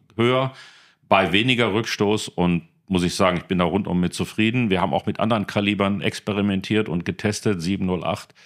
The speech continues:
ähm, aber auch hoch eben, um wirklich dann den Vergleich zu haben, viel dreihundert Winchester Magnum, drei acht Winchester Magnum zu sehen,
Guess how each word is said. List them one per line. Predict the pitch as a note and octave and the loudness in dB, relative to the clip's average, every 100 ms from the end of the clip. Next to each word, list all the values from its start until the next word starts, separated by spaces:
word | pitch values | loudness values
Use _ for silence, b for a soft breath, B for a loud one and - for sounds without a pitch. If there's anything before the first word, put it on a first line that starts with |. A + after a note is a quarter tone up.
| b b b b | b b b b
ähm, | F2+ F2 F2+ | 0 2 2
aber | F#2+ G#2+ | 2 4
auch | A#2 G#2 | 2 2
hoch | A#2+ C3+ B2+ | 4 2 0
eben, | - G#2 G#2+ - | 0 0 0 2
um | D3 C#3 B2 - | 2 2 0 -2
wirklich | C3 C3 A#2 - | -2 0 -2 0
dann | G#2+ G2+ | 0 2
den | G2 | 2
Vergleich | G2 F2+ F#2+ G#2 | 0 0 0 0
zu | - | 0
haben, | F#2 F#2+ F#2+ F#2+ G2 b b | 2 4 2 0 -6 b b
viel | - A#2 G#2+ | -2 0 2
dreihundert | F2+ G2 G2 G2+ | 2 2 2 0
Winchester | G2 G#2 - | 0 0 0
Magnum, | F2+ F2+ F2+ | 0 2 0
drei | D#2+ F#2+ G2 | 0 0 2
acht | F2 - | 0 0
Winchester | E2 F2+ F#2 | 0 0 0
Magnum | E2+ F2+ | 2 0
zu | D#2+ F#2 | 0 0
sehen, | F#2 | 0